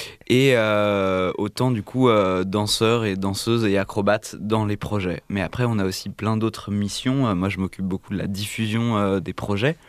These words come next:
euh, qui est une petite partie de mon travail. Et après, euh, il y a beaucoup de missions qui nous incombent parce qu'on est un peu les plus présents sur l'association. Euh, donc ça va de la régie générale, préparer, euh, du coup, euh, les chargements pour aller à tel endroit, que ce soit pour le festival, pour les spectacles.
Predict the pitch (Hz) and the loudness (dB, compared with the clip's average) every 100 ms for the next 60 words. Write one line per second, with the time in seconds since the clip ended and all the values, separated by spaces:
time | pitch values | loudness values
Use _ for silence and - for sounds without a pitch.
0 | - - - - - _ - 98 98 95 | -20 -20 -20 -20 -20 _ -4 -2 0 0
1 | 92 92 87 85 - - 104 104 98 95 | 0 0 -2 -6 -12 -6 0 2 2 -2
2 | 92 117 110 107 85 - 98 92 90 101 | -2 -4 -4 -6 -8 -6 -6 -6 -4 -2
3 | 113 139 - 95 76 - 120 120 104 98 | 0 0 -2 -2 -4 -2 0 2 2 2
4 | 90 90 87 85 82 80 76 - - - | 0 -2 -2 -2 -4 -4 -8 -12 -20 -20
5 | - - - - 95 98 107 - 123 117 | -20 -20 -20 -10 -4 -2 -2 -4 0 2
6 | 107 113 120 - 123 - 110 101 104 - | 2 0 -2 -4 -4 -2 -2 0 -2 0
7 | 127 120 92 - 90 92 92 110 107 - | -2 -2 -6 -6 -4 -4 -4 -4 -6 -6
8 | 107 - 113 107 101 117 117 - 90 90 | -10 -6 -4 -2 -2 -6 -6 -6 -6 -6
9 | - - 95 92 117 131 - - - - | -10 -8 -8 -6 -6 -6 -10 -20 -20 -20
10 | - - 104 110 107 101 98 98 - 101 | -20 -8 -2 0 2 0 -2 -6 -4 0
11 | 117 104 98 92 90 95 104 107 101 98 | 0 0 0 0 -4 -4 -4 -2 0 0
12 | 90 98 110 - 107 98 98 104 92 90 | 0 0 -2 -6 -6 -4 -2 -2 -2 -6
13 | - - 104 92 87 87 85 98 - 92 | -10 -2 0 0 -2 -4 -4 -4 -4 -4
14 | 87 92 95 101 92 85 92 87 - 95 | -4 -4 -2 -4 -6 -6 -4 -4 -4 -4
15 | 92 92 95 95 - 90 87 90 90 - | -4 -2 -2 -4 -8 -10 -8 -8 -8 -6
16 | 90 90 98 - 92 - - - 98 - | 0 0 0 -10 -12 -12 -12 -6 -6 -6